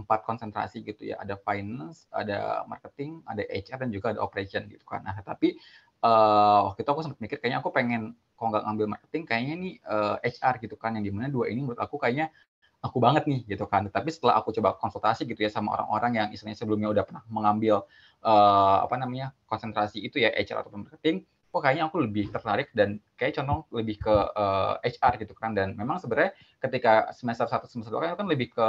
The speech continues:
umum ya, pengenalan nih gitu kan terkait manajemen itu sendiri. Dan aku ngerasa kayaknya aku memang lebih suka gitu ya dengan materi-materi dan juga,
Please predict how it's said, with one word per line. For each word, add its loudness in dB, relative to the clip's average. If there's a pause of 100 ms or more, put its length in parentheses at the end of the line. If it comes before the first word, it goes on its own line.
umum -4
ya, -2
pengenalan 0
nih -10
gitu -20
kan -10
terkait -4
manajemen -10
itu -20
sendiri. -6
Dan -4
aku -12
ngerasa -4
kayaknya -4 (480)
aku -4
memang 0
lebih -2
suka 2
gitu -4
ya 4
dengan 0
materi-materi 0
dan -2
juga, -2